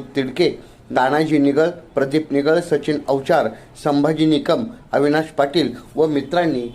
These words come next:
शुभेच्छा दिल्या. कणे ग्रामस्थांतर्फे अभिष्टचिंतन सोहळा. उद्योजक श्री रवींद्र पाटील यांचे मूळ गाव रायगड जिल्ह्यातील पेण तालुक्यातील कणे हे आहे. उद्योग व्यवसाय निमित्ताने ते सातपूरला आले.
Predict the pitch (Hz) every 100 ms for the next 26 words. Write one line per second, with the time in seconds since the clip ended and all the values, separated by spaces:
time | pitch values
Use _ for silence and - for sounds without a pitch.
0 | - - 165 160 165 165 151 131 127 -
1 | - - - - - - 170 214 202 160
2 | 151 156 170 160 160 160 185 - 147 156
3 | 165 156 143 143 151 139 143 110 - -
4 | - - - - 156 156 196 220 220 208
5 | 214 185 156 175 185 185 160 175 123 -
6 | - - 151 160 175 175 156 190 156 127
7 | 123 - - 143 147 151 202 160 151 151
8 | 151 170 185 190 - - 185 190 190 151
9 | 151 151 156 170 175 175 143 160 156 -
10 | - 175 143 123 110 - - - 160 156
11 | 214 220 170 156 170 160 160 190 190 151
12 | 120 120 - - 175 175 147 - 196 180
13 | 143 120